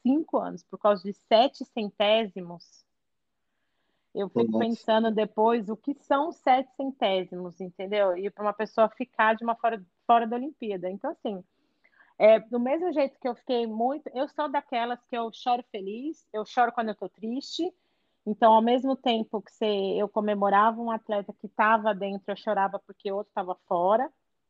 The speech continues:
Speaker 1: Então, eu acho que essa, eu até brinquei depois que eu falei que eu ia fazer um post no Instagram sobre essa competição e até hoje eu não consigo escrever sobre ela.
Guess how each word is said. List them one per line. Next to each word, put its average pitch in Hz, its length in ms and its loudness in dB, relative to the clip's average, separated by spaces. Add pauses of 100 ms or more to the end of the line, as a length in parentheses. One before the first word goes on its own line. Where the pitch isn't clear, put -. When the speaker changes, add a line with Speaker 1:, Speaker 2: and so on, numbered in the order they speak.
(960)
Speaker 1:
Então, 214 360 4
eu 240 220 6
acho 254 480 6
que 240 220 2
essa, 226 400 6
eu 208 80 -2
até 233 200 -2
brinquei 285 460 -4
depois 233 420 -6
que - 120 -14
eu 190 60 -8
falei 220 320 -8
que - 140 -12
eu 208 140 -6
ia 220 140 -8
fazer 220 260 -8
um 226 80 -6
post 226 480 -4
no 214 100 -6
Instagram 208 600 -4
sobre 214 300 -4
essa 214 200 -2
competição 226 680 -4
e 262 100 -2
até 269 240 2
hoje 320 200 2
eu 311 40 -2
não 311 80 -4
consigo 302 320 -6
escrever 269 480 0
sobre 277 280 -2
ela. 196 300 2